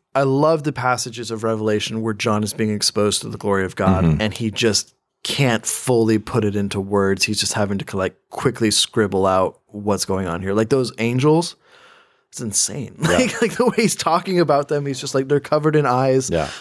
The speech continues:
Speaker 1: um, and they're flying around the throne and proclaiming the holiness of God. It's just, you, yeah, yeah, I just can't wait until,
Speaker 2: If
Speaker 1: um,
Speaker 2: you want a quick, like, twelve minute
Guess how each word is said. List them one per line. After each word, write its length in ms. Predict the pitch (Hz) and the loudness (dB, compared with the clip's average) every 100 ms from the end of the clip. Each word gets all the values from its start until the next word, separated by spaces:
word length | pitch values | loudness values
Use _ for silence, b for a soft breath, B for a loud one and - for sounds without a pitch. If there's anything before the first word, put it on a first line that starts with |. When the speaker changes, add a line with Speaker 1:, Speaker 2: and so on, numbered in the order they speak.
| - | -2
Speaker 1:
um, 240 | 131 123 127 | 2 2 2
and 140 | 131 | 2
they're 100 | 123 | 0
flying 420 | - 131 123 143 | 0 0 2 2
around 300 | 135 127 131 | 2 2 2
the 60 | 131 | 0
throne 460 | 127 127 127 127 127 | -2 0 2 2 0
and 120 | 123 | -4
proclaiming 640 | 120 117 127 127 127 123 | -6 -4 0 2 2 2
the 80 | 120 | 2
holiness 480 | 120 123 113 113 120 | 2 2 2 -2 -4
of 120 | 113 | -2
God. 380 | 107 110 110 107 | 0 2 4 2
It's 200 | 104 110 | -2 -4
just, 180 | 107 101 | -6 -6
you, 140 | 110 104 | -8 -10
yeah, 300 | 113 - - - | -14 -14 -14 -12
yeah, 220 | 110 58 | -10 -6
I 100 | 90 | -4
just 160 | 117 - | -4 -4
can't 220 | 120 107 | -6 -4
wait 280 | 107 101 95 | -2 -2 -2
until, 340 | 90 95 104 113 | -4 -4 0 0
Speaker 2:
If 80 | 120 | 2
Speaker 1:
um, 60 | |
Speaker 2:
you 80 | 139 | 4
want 220 | 131 165 175 | 4 4 2
a 40 | |
quick, 360 | - 123 120 - | 0 -2 0 0
like, 220 | 87 - | -2 -4
twelve 420 | - 92 92 95 | 0 2 2 2
minute 460 | 90 87 87 - | 0 2 2 -2